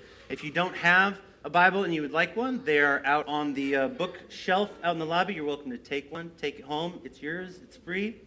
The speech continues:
Otherwise, download one from any of the digital app stores. Uh, today I'm gonna be reading from the New International Reader's Version, the N I R V. Uh, the N I R V,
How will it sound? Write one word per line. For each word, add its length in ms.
Otherwise, 400
download 460
one 260
from 140
any 220
of 100
the 80
digital 420
app 200
stores. 520
Uh, 100
today 320
I'm 60
gonna 140
be 100
reading 400
from 320
the 80
New 680
International 600
Reader's 460
Version, 340
the 140
N 160
I 220
R 280
V. 520
Uh, 180
the 120
N 80
I 80
R 240
V, 460